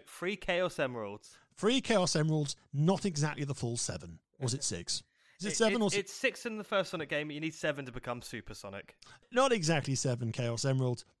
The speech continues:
Speaker 2: but we're halfway there. Almost. <laughs> Sonic the Hedgehog is spin dashing in cinemas right now, and you can read my review over at bunkerzilla dot co dot U K.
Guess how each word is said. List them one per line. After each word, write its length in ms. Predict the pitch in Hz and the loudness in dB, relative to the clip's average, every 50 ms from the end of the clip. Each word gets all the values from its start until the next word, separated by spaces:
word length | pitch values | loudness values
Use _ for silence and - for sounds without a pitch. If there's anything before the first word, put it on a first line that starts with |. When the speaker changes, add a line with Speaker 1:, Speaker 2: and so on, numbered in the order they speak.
| _ - | _ -6
Speaker 2:
but 200 | 117 117 117 95 120 | -2 -2 -2 0 0
we're 80 | 110 | -2
halfway 520 | 101 - 107 95 101 - - 104 101 98 92 | -2 -2 -4 -6 -6 -6 -4 -4 -2 -2 -4
there. 280 | 92 90 87 87 80 - _ _ _ - | -4 -6 -8 -8 -10 -14 _ _ _ -4
Almost. 640 | 110 104 95 92 95 92 87 87 - - - - - - - 359 - 160 | -2 0 0 0 -2 -4 -4 -4 -6 -6 -6 -6 -6 -4 -2 0 4 6
<laughs> 220 | 143 - 196 160 | 6 8 8 6
Sonic 220 | - 220 202 190 | 8 6 4 6
the 60 | 175 160 | 6 4
Hedgehog 340 | 165 151 135 151 143 131 | 4 6 6 4 4 4
is 160 | 127 135 135 - | 4 4 4 4
spin 240 | - - 139 131 | 4 4 6 6
dashing 340 | 127 127 120 - - 131 131 | 6 4 0 -2 -4 -6 -8
in 200 | - 127 117 113 113 | -8 -8 -6 -4 -4
cinemas 440 | - - 110 110 107 107 104 - - | -4 -4 -4 -4 -4 -4 -6 -6 -2
right 200 | - 190 190 185 | 0 0 2 2
now, 240 | 190 180 170 175 165 - - - - - | 2 4 4 4 2 0 -4 -16 -12 -2
and 160 | - 127 135 | 2 4 4
you 80 | 143 135 | 4 6
can 100 | - 139 | 6 6
read 120 | 135 131 127 | 6 6 6
my 100 | 127 120 | 4 4
review 380 | 117 117 110 113 113 113 113 117 - | 4 2 2 2 2 2 2 2 2
over 260 | 107 107 104 104 110 - | 2 4 4 4 2 0
at 220 | 110 110 107 98 101 | -2 -4 -6 -4 -2
bunkerzilla 500 | 107 107 98 101 104 107 101 101 98 92 _ _ - | -2 -2 0 -2 -2 -2 0 -2 -2 -6 _ _ -4
dot 200 | 110 107 107 - - | -4 -2 -2 -4 -2
co 320 | - 110 110 104 98 - - - _ _ - | 0 0 2 2 0 -2 -4 -16 _ _ -2
dot 280 | - 113 110 107 - - - - | 0 0 0 0 -2 -4 -6 0
U 220 | 117 123 135 139 | 4 6 6 6
K. 120 | - - | 6 4